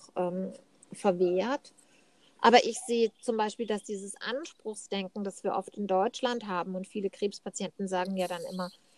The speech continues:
"Ja, wenn ich das Geld hätte, dann", oder "Wenn die Versicherung besser zahlen könnte, dann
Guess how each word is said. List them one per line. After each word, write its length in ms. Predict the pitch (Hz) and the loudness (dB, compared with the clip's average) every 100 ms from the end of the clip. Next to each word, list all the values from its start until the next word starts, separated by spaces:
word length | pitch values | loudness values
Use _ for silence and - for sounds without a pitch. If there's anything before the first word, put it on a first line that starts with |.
| _ | _
"Ja, 200 | 208 196 | 0 4
wenn 120 | 220 | 4
ich 140 | 226 - | 4 0
das 180 | 202 | -4
Geld 320 | - 202 226 226 | 0 4 4 2
hätte, 260 | 214 185 | -2 -4
dann", 440 | - 180 196 240 247 | -2 0 0 0 0
oder 400 | - 196 190 175 | 2 2 2 0
"Wenn 180 | 202 214 | 0 0
die 80 | 208 | 0
Versicherung 600 | 208 202 214 202 208 190 | -2 -2 -2 0 0 -2
besser 300 | 190 180 - | -4 -6 -6
zahlen 420 | 190 185 208 208 | -6 -2 -2 -2
könnte, 340 | 202 185 185 175 | -4 -4 -4 -2
dann 480 | 175 180 233 285 | -2 0 -2 -2